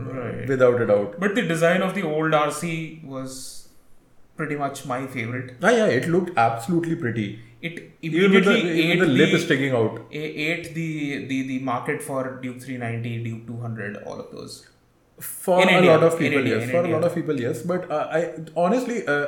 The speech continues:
Speaker 2: I felt, and again, uh, this I'm not basing on data because, uh, K T M released combined numbers for the three ninety segment
Speaker 1: Hmm.
Speaker 2: and for the sales numbers and
Speaker 1: Hmm.
Speaker 2: not the individual numbers. But, uh, at least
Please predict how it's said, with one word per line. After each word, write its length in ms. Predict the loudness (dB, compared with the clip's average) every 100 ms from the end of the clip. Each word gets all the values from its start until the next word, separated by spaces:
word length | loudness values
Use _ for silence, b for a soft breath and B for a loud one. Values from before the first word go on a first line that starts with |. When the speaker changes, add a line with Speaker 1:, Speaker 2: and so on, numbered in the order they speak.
| 0
Speaker 2:
I 320 | 0 2 0 -2 -8 -18 -2
felt, 320 | 2 2 0 -8 -14 _ _ _ _ -6
and 460 | -4 -4 -12 -16 _ -6
again, 360 | -2 0 -2
uh, 120 | -4 -4
this 200 | -2 -2
I'm 140 | -2
not 300 | 0 -2 -4 B B B 2
basing 440 | 4 4 2 -2
on 240 | -2 -2 0
data 320 | -2 0 -2
because, 320 | 2 2 2 -8 B B _ -12
uh, 380 | -6 -4 -6 -8 -10
K 200 | -4 -2 -2
T 120 | -2
M 140 | 0
released 480 | 0 0 0 0 -2
combined 460 | -2 2 2 4 2
numbers 340 | 2 0 0
for 100 | -2
the 120 | -2 -4
three 160 | -4
ninety 300 | -2 -2 -2
segment 460 | -4 -4 -2 -4 -4 -8
Speaker 1:
Hmm. 140 | -10 -10 -12 -20 _
Speaker 2:
and 540 | -2 -2 0 -4 -12 -6
for 120 | -2
the 80 | -2
sales 260 | 0 -2 -2
numbers 320 | -2 -2 -2
and 140 | -6 0
Speaker 1:
Hmm. 40 |
Speaker 2:
not 320 | 2 2 0 2
the 180 | 2 2
individual 500 | -2 0 0 0 0
numbers. 380 | 0 -2 -4 -8 B B B -2
But, 360 | 0 0 -2
uh, 360 | -4 -2 -2 -6 -8 -6
at 180 | -4 -2
least 260 | -2 -4